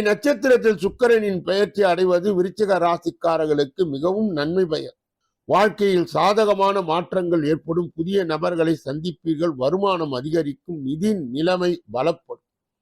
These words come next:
உத்தியோகத்தில் பதவி உயர்வு கிடைக்கும், வியாபாரத்தில் லாபம் இருக்கும், குடும்ப வாழ்க்கை மகிழ்ச்சியாக இருக்கும், நல்ல ஆரோக்கியம் உங்கள் மனதை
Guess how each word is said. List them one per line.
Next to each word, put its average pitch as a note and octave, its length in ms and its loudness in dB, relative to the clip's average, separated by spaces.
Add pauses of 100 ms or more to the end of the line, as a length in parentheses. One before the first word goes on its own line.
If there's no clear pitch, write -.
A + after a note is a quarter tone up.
(720)
உத்தியோகத்தில் A3 880 6
பதவி A3 480 2
உயர்வு F#3+ 340 4
கிடைக்கும், E3+ 500 0
வியாபாரத்தில் F3+ 840 2
லாபம் F3 420 0
இருக்கும், D#3+ 440 -2
குடும்ப G3 380 0
வாழ்க்கை E3 420 0
மகிழ்ச்சியாக E3 680 -4
இருக்கும், C#3+ 400 -6
நல்ல D#3 340 0 (220)
ஆரோக்கியம் E3 520 0
உங்கள் C3 300 -6
மனதை D3+ 320 0